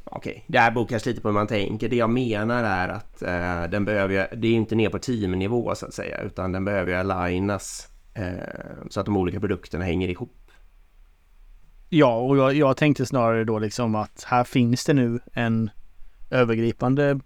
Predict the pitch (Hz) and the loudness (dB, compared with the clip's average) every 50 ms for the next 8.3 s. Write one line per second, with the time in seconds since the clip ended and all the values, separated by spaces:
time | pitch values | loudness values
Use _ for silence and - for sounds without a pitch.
0 | - - - - - 151 143 147 131 - 139 127 135 147 147 - - - - - | -14 -20 -14 -4 0 0 2 2 2 2 2 2 2 2 -2 -4 -8 -14 -12 -12
1 | - - - - - - - - - - - - - - 139 127 123 123 113 - | -12 -12 -12 -12 -12 -12 -12 -12 -12 -12 -12 -10 -4 0 4 4 4 4 2 2
2 | - 120 - 127 127 120 - - - 113 113 120 117 - - - 104 - - 123 | -2 -2 2 2 2 2 2 0 0 2 2 2 0 -2 -4 -6 -4 -4 -2 -2
3 | - 120 123 117 113 120 117 123 123 123 123 123 120 - - - - 117 110 107 | 0 0 0 2 2 2 2 4 4 4 4 2 2 0 -2 -6 -6 -4 -4 -4
4 | - - - - 113 104 113 113 113 107 104 - - - - - - - 143 131 | -4 -4 -4 -2 -2 -2 -2 -2 -4 -4 -4 -6 -6 -8 -8 -6 0 2 2 2
5 | 127 - 127 120 113 113 110 107 - 135 127 117 113 113 113 113 117 120 113 - | 2 2 2 0 2 2 0 0 0 0 2 2 2 2 2 0 0 0 -2 -2
6 | - - 135 - _ _ _ - - - - - - - _ _ _ _ _ _ | -4 -6 -8 -8 _ _ _ -20 -20 -20 -20 -20 -20 -20 _ _ _ _ _ _
7 | - 139 131 131 123 113 123 117 110 98 - - 104 98 98 98 98 90 92 87 | -4 0 2 2 0 2 2 2 2 2 0 -2 0 0 0 0 0 -2 0 0
8 | 87 80 - - - | 0 0 -4 -4 -6